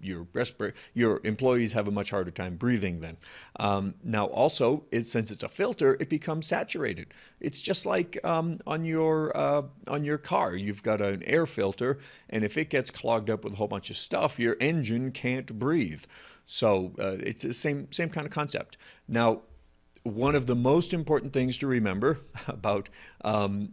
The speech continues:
about cartridges in, uh, air purifying respirators is that they, they do not supply oxygen. Surprisingly enough, some people think they do. Um, but the bottom line is, is that if you have an oxygen deficient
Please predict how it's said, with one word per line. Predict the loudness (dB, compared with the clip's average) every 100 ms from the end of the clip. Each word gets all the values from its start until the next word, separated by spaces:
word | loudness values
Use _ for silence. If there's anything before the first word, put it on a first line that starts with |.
| -10 -8
about | -2 0 -2 -8
cartridges | 0 0 0 -2 0 0 0 -4 -4
in, | -4 -2 -2 -4 -4
uh, | -2 -2 -4 -2
air | 0 0
purifying | 2 0 2 0 0
respirators | 0 0 0 2 0 -4 -14 -2
is | 0
that | 2 0 2
they, | 2 0 -6
they | -4 0 2 2
do | 2 0
not | 2 0 -2 -2
supply | -2 -2 2 4 4 4
oxygen. | 2 2 -2 -2 -4 -8 _ _ -20 -20 -20 _ -20 -20 _ _ -8
Surprisingly | -6 0 2 2 0 2 2
enough, | 2 0 -2 -12 -8
some | -6
people | -4 -2 0 0
think | -4 -4
they | -4
do. | -2 -2 -6 -16 -20 -20 -8
Um, | 2 2 2 0
but | 0 0
the | 2
bottom | 2 2 2
line | 2 2
is, | 2 2 -2 -4
is | -2 0
that | 0 0
if | -2 0
you | 2 2
have | 2 0
an | 0
oxygen | -2 -2 -2 -4 -2 -4
deficient | -2 -2 -2 -2